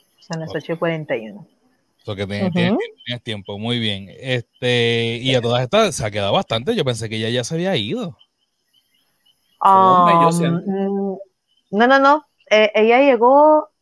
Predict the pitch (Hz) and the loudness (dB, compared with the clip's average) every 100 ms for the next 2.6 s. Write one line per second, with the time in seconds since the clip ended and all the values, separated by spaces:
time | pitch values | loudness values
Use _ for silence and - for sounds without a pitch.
0 | - 214 214 196 190 180 170 160 - _ | -8 -4 0 0 -2 -4 -4 -6 -12 _
1 | _ _ _ _ _ _ _ _ _ _ | _ _ _ _ _ _ _ _ _ _
2 | _ - 196 392 - | _ 0 2 2 -2